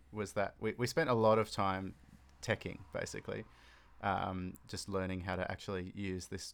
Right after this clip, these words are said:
fairly convoluted software. Um,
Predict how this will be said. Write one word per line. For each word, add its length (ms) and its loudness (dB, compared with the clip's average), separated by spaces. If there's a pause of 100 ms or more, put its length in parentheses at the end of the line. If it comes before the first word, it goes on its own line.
fairly 380 -2 (100)
convoluted 600 -2 (140)
software. 560 -4 (760)
Um, 540 0